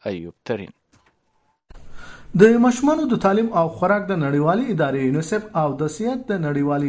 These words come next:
Speaker 2: ادارې دبلیو ایچ او په مرسته د پولیو د ناروغۍ په ضد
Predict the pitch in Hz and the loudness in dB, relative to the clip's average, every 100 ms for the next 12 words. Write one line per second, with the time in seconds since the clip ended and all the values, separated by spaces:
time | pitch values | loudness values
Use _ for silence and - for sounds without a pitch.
0 | 139 135 135 165 160 120 135 160 233 262 | -4 -2 -2 0 -4 -4 -6 -2 -2 -2
1 | 175 - 143 143 147 202 202 131 117 - | -4 -4 -6 -4 -2 -2 -4 -6 -6 -8
2 | 196 226 226 233 240 302 262 165 139 147 | -4 -2 -2 -2 -2 0 -2 -2 -2 -4
3 | 147 262 285 143 117 117 127 113 - | -4 -6 -4 -4 -6 -4 -6 -6 -14